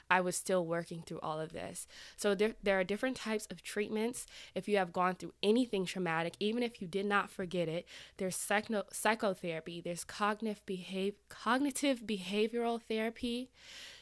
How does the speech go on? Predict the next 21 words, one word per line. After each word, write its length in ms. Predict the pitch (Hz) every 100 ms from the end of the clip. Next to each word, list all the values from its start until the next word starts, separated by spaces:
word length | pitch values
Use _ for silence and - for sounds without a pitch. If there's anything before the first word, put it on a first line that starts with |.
| -
There's, 420 | - 196 196 190 - -
um, 440 | 180 170 160 160 - -
eye, 220 | 185 190 -
eye 300 | 156 180 196
movement, 600 | 180 185 - 180 175 170 -
desensitization 1600 | 180 180 - 180 175 185 - - - 170 160 165 165 - 175 -
and 180 | 160 160
processing. 640 | - 156 170 - 165 160 160
Never 220 | 151 147
heard 200 | 143 156
of 120 | 147
that 220 | 143 143 -
one. 300 | 160 147 147 - - -
Dialect 640 | - 185 208 208 208 208 190
behavior 460 | 202 196 190 190
therapy, 480 | 185 190 180 - 185
family 480 | 170 185 190 190 185
therapy, 440 | 190 180 180 190 175
and 100 | 175
creative 460 | - 185 170 175 -
therapies 560 | 165 165 - 170 160